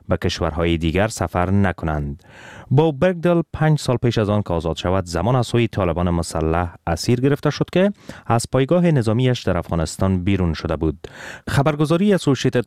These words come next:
پرس به نقل از مقام‌های امریکایی گزارش داده که آنها با مقام‌های قطری گفتگو کردند تا ممنوعیت سفر روی این پنج تن را که در روز اول جون به پایان می‌رسد تمدید کند. اما قصر سفید تا حالا به صورت آشکار اعلان نکرده که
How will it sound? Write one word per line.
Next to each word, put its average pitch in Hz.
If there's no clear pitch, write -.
پرس 139
به 104
نقل 101
از 101
مقام‌های 87
امریکایی 82
گزارش 87
داده 107
که 98
آنها 92
با 101
مقام‌های 87
قطری 82
گفتگو 92
کردند 135
تا 127
ممنوعیت 92
سفر 151
روی 165
این 143
پنج 196
تن 104
را 85
که 90
در 85
روز 87
اول 87
جون 87
به 82
پایان 80
می‌رسد 80
تمدید 92
کند. 76
اما 131
قصر 190
سفید 165
تا 160
حالا 156
به 131
صورت 127
آشکار 104
اعلان 90
نکرده 156
که 202